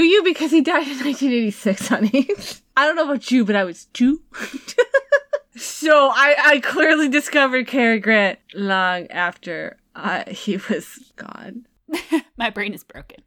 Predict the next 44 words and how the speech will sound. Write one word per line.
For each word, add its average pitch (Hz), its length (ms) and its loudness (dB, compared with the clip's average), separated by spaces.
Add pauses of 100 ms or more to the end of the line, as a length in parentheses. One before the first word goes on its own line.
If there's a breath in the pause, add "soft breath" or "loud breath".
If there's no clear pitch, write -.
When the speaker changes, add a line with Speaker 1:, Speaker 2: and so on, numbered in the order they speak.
(120)
Speaker 1:
It's 226 180 -8
okay. 175 460 -10 (340)
Google's 302 340 -2
telling 311 200 0
me 262 80 2
James 226 360 0
Dean 202 460 0
is - 300 -6
also 190 260 -6
someone 208 380 -2
that 190 120 -2
people 196 280 -8
search 190 220 -8
for 214 200 -8
when 202 140 -6
they 175 100 -10
search 185 240 -14
for 185 160 -12
Cary 175 300 -12
Grant. 180 320 -14 (180)
It's - 120 -20
very 175 340 -6
interesting. - 580 -20 (240)
Also, 269 240 2
James 220 320 2
Stewart. 196 460 -2 (220)
Speaker 2:
That 233 320 0 (220)
makes 233 300 -6
more 233 160 -2
sense 214 360 -10
to - 120 -18
my 175 100 -10
brain. 170 320 -10
Speaker 1:
Yeah, 214 100 4
makes 214 200 0
more 214 100 0
sense 196 180 -8
to 202 40 -2
me. 190 80 -4
Gary 233 320 2
Cooper. 208 600 0 (100)
Speaker 2:
Yes. 175 580 -8 (160)
Speaker 1:
Okay, 233 320 0
yeah. 190 320 2